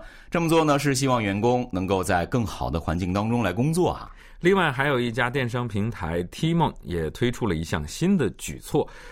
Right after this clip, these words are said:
Speaker 2: 那这个月五日呢，他们发布了招聘新人的公告。这次招聘的员工将会百分之百投入到居家办公当中。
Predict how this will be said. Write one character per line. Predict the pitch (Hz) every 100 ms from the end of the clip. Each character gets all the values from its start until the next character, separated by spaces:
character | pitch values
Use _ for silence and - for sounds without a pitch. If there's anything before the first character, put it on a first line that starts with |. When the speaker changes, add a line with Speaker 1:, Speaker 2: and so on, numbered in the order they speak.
| -
Speaker 2:
那 | 85
这 | 76 139
个 | 101
月 | 110 113
五 | 78 73 85
日 | 160
呢， | 101 73
他 | 101
们 | 95
发 | 85 107 101
布 | 101
了 | 82 69 - -
招 | 110 110
聘 | - 85
新 | - 127
人 | 95
的 | 98
公 | 87 143 170
告。 | 151 - - - - -
这 | 180
次 | 135
招 | 120 120
聘 | 117 104
的 |
员 | 87 87 110
工 | 135 151 - -
将 | 107 101 101
会 | 104 78
百 | - 90 73 80
分 | 120
之 | 135
百 | 135 80 65
投 | 65 - 92
入 | 104
到 | 87 73 58 -
居 | 156 180
家 | 143 127
办 | 113 98
公 | 82 82
当 | 85 78
中。 | 85